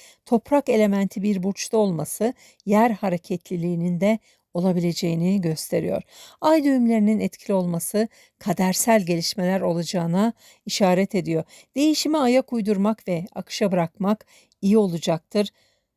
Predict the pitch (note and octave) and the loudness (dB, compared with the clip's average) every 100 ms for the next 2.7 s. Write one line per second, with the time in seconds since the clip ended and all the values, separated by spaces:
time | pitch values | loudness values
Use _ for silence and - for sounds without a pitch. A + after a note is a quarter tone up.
0 | _ _ _ _ E4+ - C#4+ A#3+ A#3+ A#3+ | _ _ _ _ -4 0 2 4 4 2
1 | - E4 E4 D#4+ B3 A#3+ A#3 A#3 B3+ G3+ | 0 0 0 0 2 2 2 2 2 0
2 | - G#3 G3 F#3+ F#3 G3+ C4 | -2 -2 0 0 0 0 -2